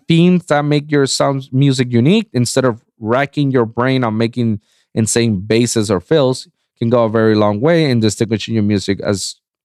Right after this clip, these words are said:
uniquely as yours. My opinion, of course. Um, other people, I guess this is a negative co-,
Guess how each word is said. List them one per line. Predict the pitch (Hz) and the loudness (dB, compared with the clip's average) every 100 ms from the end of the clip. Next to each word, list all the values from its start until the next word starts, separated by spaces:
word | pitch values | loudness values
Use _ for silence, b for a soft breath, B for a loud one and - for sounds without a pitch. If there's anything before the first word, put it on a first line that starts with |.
| _ | _
uniquely | 107 107 101 92 87 82 | -2 0 0 -2 -2 -2
as | 82 - | -4 0
yours. | 147 90 - | 0 0 -4
My | 85 | -4
opinion, | 82 - 123 92 78 | -4 -2 0 0 -4
of | 73 _ | -10 _
course. | _ 82 78 107 - _ _ _ _ _ _ _ _ _ 107 | _ 0 0 -2 -6 _ _ _ _ _ _ _ _ _ -2
Um, | 104 104 104 104 | 0 2 2 2
other | 110 110 101 | 2 4 2
people, | _ 120 117 110 | _ 0 2 2
I | 92 | 2
guess | 87 104 - | 0 -2 -2
this | 90 | -6
is | 92 | -4
a | |
negative | 87 107 101 - | -2 -2 -2 -8
co-, | - | -10